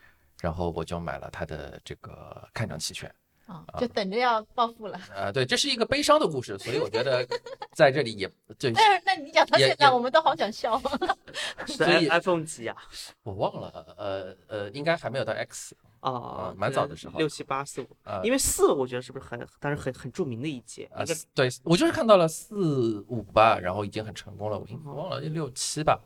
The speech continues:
Speaker 1: 大概是这么一个阶段，就觉得啊，这是一个非常好的投资机会啊，
Speaker 2: 嗯。
Speaker 1: 我一定能够赚到大钱。然后我就去买了这个看涨期权。看涨期权不知道大家有没有多读了几本书啊？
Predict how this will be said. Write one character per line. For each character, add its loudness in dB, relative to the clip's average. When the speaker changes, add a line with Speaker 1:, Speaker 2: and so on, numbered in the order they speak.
Speaker 1:
大 6
概 4
是 -6
这 -10
么 -6
一 -8
个 -10
阶 -2
段， -2
就 -4
觉 -2
得 0
啊， 0
这 -2
是 -4
一 -6
个 -2
非 -4
常 -6
好 -2
的 -6
投 -6
资 -10
机 -4
会 -2
啊， -2
Speaker 2:
嗯。 -6
Speaker 1:
我 -6
一 -4
定 0
能 -6
够 -2
赚 -2
到 -4
大 4
钱。 -8
然 0
后 2
我 0
就 -2
去 -8
买 -2
了 -8
这 -12
个 -20
看 -6
涨 -12
期 -10
权。 -12
看 -2
涨 0
期 -8
权 -4
不 -4
知 -
道 0
大 2
家 2
有 -4
没 -6
有 -8
多 0
读 -4
了 -2
几 -4
本 -10
书 -14
啊？ -6